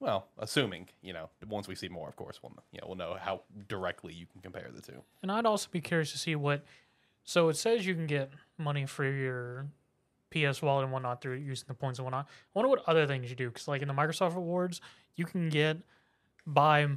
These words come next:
Speaker 2: month subscriptions to Game Pass or Gold and things like that. You can buy gift cards with them and whatnot.
Speaker 1: I would imagine you probably do, you, they would probably do the same.
Speaker 2: I would assume so, but you never know.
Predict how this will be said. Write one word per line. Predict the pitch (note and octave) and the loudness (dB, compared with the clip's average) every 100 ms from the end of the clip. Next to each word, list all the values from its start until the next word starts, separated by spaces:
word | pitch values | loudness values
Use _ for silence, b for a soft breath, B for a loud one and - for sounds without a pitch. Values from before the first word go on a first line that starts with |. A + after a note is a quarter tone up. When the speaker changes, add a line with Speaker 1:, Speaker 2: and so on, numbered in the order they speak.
| - - | -4 0
Speaker 2:
month | D3 C#3+ | 2 2
subscriptions | C#3+ C#3+ - D#3+ - - C3+ B2 | -2 -6 -2 0 0 -2 -4 -4
to | - | -6
Game | C3 C3+ C#3 C3+ | -2 2 2 2
Pass | C3+ B2+ A#2+ C3+ | 2 2 2 -4
or | A#2+ | -2
Gold | C3+ C3+ C3 C3 | 0 0 0 -2
and | B2 A#2+ | -4 -4
things | C3 | -2
like | B2 B2 | -2 -2
that. | B2+ B2+ C3+ | 0 0 0
You | C3+ | -2
can | C#3+ | 4
buy | C3 C3 | 4 4
gift | C3+ C3+ | 0 0
cards | - C3 B2 | 2 0 2
with | B2 B2+ | -2 -2
them | A#2+ | -6
and | B2 | -6
whatnot. | A#2+ B2+ A#2+ C#3 | -6 -6 -6 -6
Speaker 1:
I | C3+ | -2
would | - | -2
imagine | G#2 A#2 A2+ G2 | 0 -4 -4 -10
you | |
probably | F#2+ A2 G2+ | -2 -2 -2
do, | G2 | -10
you, | G2+ G2+ | -10 -8
they | G2+ G#2 | -4 -4
would | G#2 | -2
probably | A2 G#2+ | -4 -2
do | E2+ | -10
the | |
same. | - G#2 F#2+ | -8 -8 0
Speaker 2:
I | G#3+ | 4
would | D#4 | 6
assume | F4 - A#3 B3+ A#3+ | 6 6 6 4 2
so, | - D3 D3+ | 4 4 4
but | D3 C3 D#3 _ _ _ _ _ _ _ _ _ _ _ _ _ _ _ _ _ _ - | 4 2 -2 _ _ _ _ _ _ _ _ _ _ _ _ _ _ _ _ _ _ 0
you | D#3 | 4
never | D#3 D3+ | 6 6
know. | A#2+ | 2